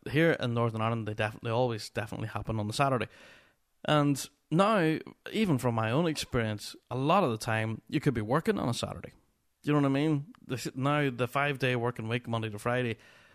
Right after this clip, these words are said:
could be changed. You could be working shift patterns and stuff,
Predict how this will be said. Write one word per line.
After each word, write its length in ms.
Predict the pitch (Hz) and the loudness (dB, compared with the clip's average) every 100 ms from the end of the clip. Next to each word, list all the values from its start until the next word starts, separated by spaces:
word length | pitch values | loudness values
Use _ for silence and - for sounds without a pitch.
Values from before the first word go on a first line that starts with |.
| _ _ - - | _ _ -20 -2
could 240 | 151 131 | 0 2
be 100 | 139 | 0
changed. 540 | - 135 156 107 - | 2 2 2 0 -4
You 80 | 107 | -8
could 140 | - 104 | -6 -4
be 60 | |
working 300 | 107 110 110 | -4 -4 -6
shift 380 | 113 147 - - | 0 0 0 4
patterns 480 | 139 139 143 139 135 | 6 6 4 4 2
and 140 | 135 | 0
stuff, 420 | - 135 127 - | 0 -4 -4 -12